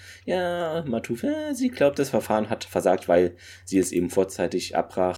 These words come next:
und Carter präzisiert das, äh, weil Ka-, Astor durchgedreht ist. Ähm, "Freya glaubt wohl", sagt Matuf, "dass der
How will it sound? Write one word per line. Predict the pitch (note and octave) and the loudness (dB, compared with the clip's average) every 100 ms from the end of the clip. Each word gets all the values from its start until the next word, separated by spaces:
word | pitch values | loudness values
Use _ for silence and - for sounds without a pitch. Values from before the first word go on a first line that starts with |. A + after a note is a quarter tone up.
| - - | -6 -4
und | F2 - | -4 0
Carter | E2+ F2 F#2 F2 - | 2 4 6 6 6
präzisiert | - B2 B2 B2+ E3 | 4 2 4 4 4
das, | G2+ E2 F2+ | 4 4 4
äh, | F2 | 6
weil | F2+ G#2 G#2+ - | 8 8 8 6
Ka-, | - F#2+ - - | 4 0 0 0
Astor | G2 - G#2 F#2+ | 0 4 6 6
durchgedreht | F2+ G2+ F#2 F#2+ E2+ D#2 D2+ | 6 4 4 2 0 0 -2
ist. | C#2 - - | -6 -6 -8
Ähm, | - C#2 - _ _ - | -10 -12 -16 _ _ -20
"Freya | - C#3+ D#3+ C#3+ | 0 6 8 6
glaubt | A2 G#2+ G#2 | 6 4 4
wohl", | F#2+ G2+ F2+ | 6 8 8
sagt | F#2 F2+ - | 6 4 0
Matuf, | D#2+ F#2+ G2 - | -4 -2 -4 -2
"dass | F2 E2 - | 0 2 2
der | E2+ E2 E2 | 2 2 0